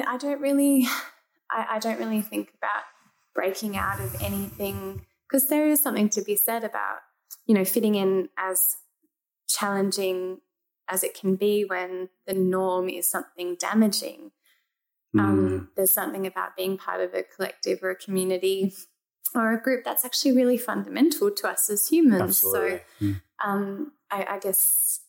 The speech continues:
Speaker 1: I, I don't really ever think about anymore, thankfully, wanting to strike out and be a particular standout. I'm
Speaker 2: Yeah.
Speaker 1: much more, you know, with,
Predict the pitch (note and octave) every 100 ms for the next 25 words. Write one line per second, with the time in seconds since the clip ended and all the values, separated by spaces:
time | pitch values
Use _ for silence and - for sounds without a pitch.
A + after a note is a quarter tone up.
0 | _ - F3 - F#3+ G3 - - F#3+ F#3+
1 | - F#3 - G3+ - A#3 F#3+ F#3+ - _
2 | _ _ _ _ _ G3+ - G3 G#3 G3
3 | F#3+ F3+ - A3+ B3+ - G3+ F#3+ - F3
4 | - G3 F#3+ - - F3 - F#3 F3 F3+
5 | F#3+ F#3 F#3 F#3 _ _ _ _ - -
6 | - F#3+ - G3+ G3+ - - E3 F#3+ F#3+
7 | - B3 C4+ - _ G3 A2 G#2+ G#2 -
8 | - A3 G3+ F#3+ G3 _ - _ _ _
9 | _ _ C#4 G3 F3 F#3 F#3